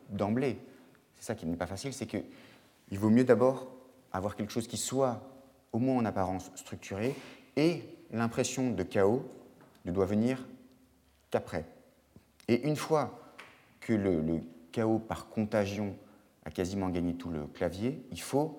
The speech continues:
imaginer une forme de résolution du chaos. Alors, plusieurs façons de suggérer le chaos, c'est peut-être d'aller vers davantage de dissonance. Assez traditionnellement, dans quantité d'œuvres qui commencent par une idée de chaos,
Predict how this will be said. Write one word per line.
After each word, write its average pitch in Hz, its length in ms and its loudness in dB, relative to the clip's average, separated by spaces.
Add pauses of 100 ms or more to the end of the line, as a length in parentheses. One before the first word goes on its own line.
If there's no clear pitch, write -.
(140)
imaginer 127 500 2
une 127 80 4
forme 110 200 -2
de 101 40 2
résolution 95 380 -4
du 90 80 -4
chaos. 71 260 -2 (1000)
Alors, 98 260 2 (720)
plusieurs 107 240 0
façons 139 300 -2
de - 60 -6
suggérer 90 520 -4 (180)
le 80 80 -6
chaos, 98 300 -2
c'est 117 100 -8
peut-être - 460 -4 (520)
d'aller 104 280 2
vers 110 340 -2 (160)
davantage 104 420 -2
de 107 80 -2
dissonance. 95 600 -4 (1300)
Assez 107 180 -6
traditionnellement, 101 640 -2
dans 90 300 -2 (200)
quantité 117 360 -4
d'œuvres 92 400 4
qui - 140 -14
commencent 127 480 2
par 92 180 0
une 90 140 0
idée 82 120 0
de - 100 -10
chaos, 98 380 2